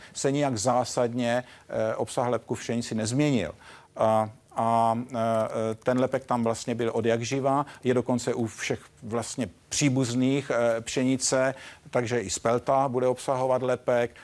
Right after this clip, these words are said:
e, a ostatní příbuzné druhy. Takže to šlechtění to nijak zásadně nezměnilo. Naopak, e, máme naději, že pomocí moderních met-, metod šlechtění možná získáme pšenici,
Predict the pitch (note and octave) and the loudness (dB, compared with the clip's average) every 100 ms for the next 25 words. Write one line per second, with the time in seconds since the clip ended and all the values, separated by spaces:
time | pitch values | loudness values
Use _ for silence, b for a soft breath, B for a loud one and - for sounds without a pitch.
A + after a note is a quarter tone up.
0 | - - B2 A#2+ A#2+ A#2+ A#2 A#2+ G#2 A2 | -16 -10 -8 -8 -6 -4 -4 -4 -2 -2
1 | G#2+ A2+ A#2 A#2 A#2+ A#2 - A2 A2+ A#2 | -2 -6 -6 -4 -4 -4 -6 -6 -4 -4
2 | A2 A#2+ G#2+ - B B C3 C3 F3 D3+ | -2 -2 -2 -6 B B -2 2 2 2
3 | - B - C#3+ - D3 D#3 - F#3+ F3+ | -2 B -2 -2 0 0 0 0 0 2
4 | F3 E3+ D#3+ B - C3 C3 D#3 D#3 D3 | 2 0 -2 B 0 2 2 2 2 0
5 | A#2+ B2 B2+ C3+ B2 B2 A#2 A#2 G#2 G#2+ | 0 0 0 -2 -2 -2 -2 0 0 0
6 | G#2+ G#2 G#2+ - C3 G#3+ - - B B | 2 2 2 2 2 2 -2 -14 B B
7 | - B2+ A#2 - - C3 B2+ C3+ D3 A2+ | 0 0 0 -4 -12 -4 0 2 2 0
8 | G#2+ B2 C3+ F3 F#3+ D#3 A#2 C#3+ C3+ C#3+ | 0 -2 -2 0 0 0 0 -2 -4 -4
9 | B2+ A#2+ C#3 D#3 D3+ D3 C#3+ C#3+ D3 C3+ | -2 0 0 0 -2 -2 -2 -2 -2 -4
10 | A#2+ C#3+ C#3 B2+ C3+ E3 D#3 D3+ D#3 C#3+ | -4 -2 0 2 2 2 0 0 0 0
11 | - D3+ C#3+ B2 B2+ B2 A#2+ C#3 | -2 -2 -2 -2 -2 -4 -2 -4